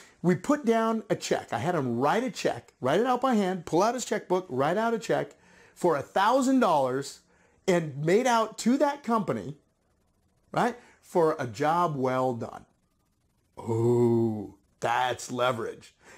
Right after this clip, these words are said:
And I told him if we didn't achieve this outcome, that he was gonna take that check and he was gonna mail it off to that company. Wow. And it wasn't the thousand dollars. It was the idea of getting that money to that company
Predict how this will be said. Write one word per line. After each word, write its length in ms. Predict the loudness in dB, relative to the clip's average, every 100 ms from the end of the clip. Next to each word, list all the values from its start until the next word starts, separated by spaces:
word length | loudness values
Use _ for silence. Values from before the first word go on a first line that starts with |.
| -4
And 80 | -2
I 80 |
told 300 | 2 2 4
him 100 | 2
if 160 | 0 0
we 160 | -2 -2
didn't 320 | 0 0 -2 -8 _ _ _
achieve 480 | -4 -2 0 0 2
this 400 | 2 0 -2 -10 -4
outcome, 560 | -2 -2 -4 -4 -10 -12 _ _ _ _ _ -2
that 120 | 0
he 80 | 0
was 120 | 0
gonna 160 | -2 -2
take 240 | -2 0
that 180 | 0 0
check 300 | 2 2 0
and 300 | _ _ -8
he 0 |
was 100 | -6
gonna 120 | -6
mail 240 | -4 -2
it 80 | 0
off 160 | 0 0
to 80 | -2
that 200 | -2 -2
company. 340 | -6 -6 -12 _ _ _ _ _ _ _ _ _ _ -4
Wow. 240 | -2 -2 -8 -14 -4
And 140 | -2
it 120 | -2
wasn't 440 | -2 -2 0 -2 -4
the 80 |
thousand 480 | -2 0 2 0 0
dollars. 380 | 2 2 2 -2
It 160 | -4 -2
was 260 | 2 2 4
the 200 | 2 2
idea 800 | 2 0 2 6 6 4 0 -10 _ _ _ _ _ 0
of 300 | 0 -2 0
getting 460 | 2 2 0 -4 -2
that 300 | -2 0 -2
money 320 | -4 -2 -4
to 120 | -2
that 180 | -4 -2
company 400 | -2 -2 -2 -6